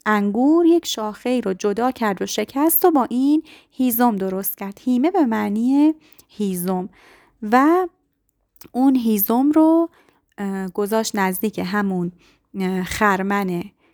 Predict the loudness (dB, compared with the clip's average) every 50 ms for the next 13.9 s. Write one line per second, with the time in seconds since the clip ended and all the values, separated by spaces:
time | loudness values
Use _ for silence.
0 | _ _ -2 0 0 0 0 0 -2 -2 -2 -2 -4 -4 -2 0 0 0 0 0
1 | 0 _ 2 4 4 4 2 2 0 -2 -6 _ _ _ _ _ _ _ -12 -10
2 | -8 -6 -6 -8 -6 -4 -2 0 0 0 0 -2 -2 0 0 0 0 -2 -6 -12
3 | -16 -18 -14 -12 -8 -8 -6 -8 -8 -8 _ -4 -2 -2 -2 -4 -6 -6 -6 -4
4 | -4 -2 -4 -4 -4 -2 0 0 0 0 0 0 2 4 4 4 4 2 0 0
5 | -2 -2 -2 -4 -6 -8 -8 -8 -8 -8 -6 -2 0 2 2 2 2 0 -2 -6
6 | -16 _ _ _ 0 0 0 0 0 -4 -6 -6 -6 -6 -6 -6 -6 -8 -2 0
7 | 2 2 4 2 2 0 -2 -4 -4 -2 -2 -2 -2 -4 -6 -6 -6 -6 -6 -4
8 | -4 -6 -8 -8 -6 -4 -4 -4 -4 -4 _ -6 -6 -6 -4 -4 -4 -4 -2 -2
9 | -4 -4 -4 -2 0 0 0 0 0 -2 -4 -6 -6 -8 -10 -8 -6 0 2 2
10 | 2 2 0 0 0 0 0 -2 -4 0 2 2 2 2 0 -6 -18 -20 -20 _
11 | _ -10 -8 -8 -8 -10 -8 -8 -8 -8 -6 -8 -8 -6 -6 -6 -4 -4 -4 -4
12 | -2 -2 -2 -2 -4 -4 -4 -4 -2 -2 -2 0 2 2 2 4 4 2 4 4
13 | 2 2 2 0 -4 -4 -8 -10 -8 -8 -6 -6 -8 -8 -10 -12 -14